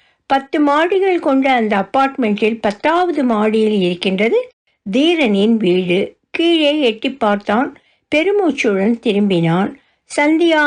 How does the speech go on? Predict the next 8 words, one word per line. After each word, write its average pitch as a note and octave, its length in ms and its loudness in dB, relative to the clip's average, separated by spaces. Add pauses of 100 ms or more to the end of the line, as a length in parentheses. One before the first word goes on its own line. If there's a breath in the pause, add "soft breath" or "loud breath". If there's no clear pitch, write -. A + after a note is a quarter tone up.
(120)
அமைத்திருந்த A#3+ 760 0
சின்ன D4+ 380 0
மாடி B3+ 440 0
தோட்டத்தின் A3+ 580 -2
நடுவில் G#3+ 420 0
இருந்த G3 280 0
ஊஞ்சலில் F#3+ 580 0 (380)
அமர்ந்து G3 760 0